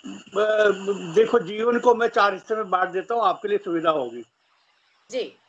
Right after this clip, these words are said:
Speaker 2: मेरे लिए भी, तमाम सुनने वालों के लिए भी। जी।
Speaker 1: मैं, मैं अस्सी साल का हूँ अभी।
Speaker 2: जी।
Speaker 1: I have completed eighty years and running in eighty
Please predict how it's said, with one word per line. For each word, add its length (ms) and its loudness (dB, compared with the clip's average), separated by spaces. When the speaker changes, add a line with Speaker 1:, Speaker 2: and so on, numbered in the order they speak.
Speaker 2:
मेरे 280 -2
लिए 220 -6
भी, 140 -10
तमाम 460 -2
सुनने 340 -14
वालों 280 -8
के 120 -20
लिए 260 -20
भी। 160 -20
जी। 280 -14
Speaker 1:
मैं, 300 0
मैं 180 0
अस्सी 520 -2
साल 220 4
का 160 -2
हूँ 220 0
अभी। 260 -6
Speaker 2:
जी। 240 -12
Speaker 1:
I 60 -4
have 180 -4
completed 460 0
eighty 340 2
years 340 2
and 140 -2
running 360 2
in 100 2
eighty 280 -4